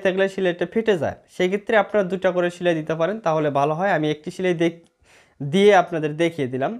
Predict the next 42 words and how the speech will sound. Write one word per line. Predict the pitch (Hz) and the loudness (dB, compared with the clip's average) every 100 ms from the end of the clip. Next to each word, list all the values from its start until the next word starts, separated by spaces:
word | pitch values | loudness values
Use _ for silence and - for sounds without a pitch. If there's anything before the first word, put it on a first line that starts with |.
| 131 | -8
দুইটা | 135 147 160 | -6 -4 -4
সেলাই | - 185 180 | -2 0 2
দিলে | 180 156 | 2 2
অনেক | 160 - | -2 -4
সময়ের | 165 156 156 | -2 -2 -2
প্রয়োজন, | 170 156 180 220 | -4 -2 -4 -2
তার | 143 139 | -2 -2
জন্য | 156 156 | -2 -4
একটা | 143 143 | -4 -6
করে | 151 | -6
সেলাই | 151 156 160 156 | -6 -4 -2 -2
আমি | 233 151 | -4 -2
দেখিয়ে | 143 117 107 | -2 -2 -6
দিলাম। | 101 90 - _ _ _ _ _ _ _ _ | -6 -8 -10 _ _ _ _ _ _ _ _
এরপরে | 180 190 214 | 0 4 4
দেখুন | 208 208 247 | 2 0 2
আবার | 208 170 202 - | 4 6 4 2
এ | 175 165 | 0 2
পাশে | 156 - 110 92 _ | 0 -2 -10 -14 _
দুই | 139 170 | -6 -4
সাইডে | 185 185 196 | 0 0 2
দুইটা | 196 175 175 175 | 0 0 0 0
সেলাই | 185 175 160 | 2 4 4
আপনাদের | - 160 165 156 | 2 -2 -2 0
দিয়ে | 165 170 | 0 0
নেবেন | 156 185 311 - _ _ _ _ | 0 -2 -2 -8 _ _ _ _
হাইয়ের | 143 151 | 2 2
সেলাইটা। | 151 165 156 151 180 233 - _ _ _ _ _ - | 0 0 0 2 2 2 -2 _ _ _ _ _ -2
তবে | 196 220 214 | 2 2 2
মনে | 226 | 4
রাখবেন | 214 190 180 220 247 | 4 4 2 0 -2
সেলাই | 220 202 208 | 0 0 2
করার | 214 208 - | 0 0 -2
সময় | 196 220 | -2 -2
সব | - 180 - | 0 0 -2
সময় | 208 208 202 | -2 2 4
বারটেক | 175 170 170 156 | 4 2 -2 -2
ব্যবহার | 143 131 123 113 | 0 0 0 -2
করবেন। | - 92 104 101 | -8 -12 -14 -10
এই | 165 185 | -4 0
যে | 185 | 2
দেখেন, | 175 202 | 2 0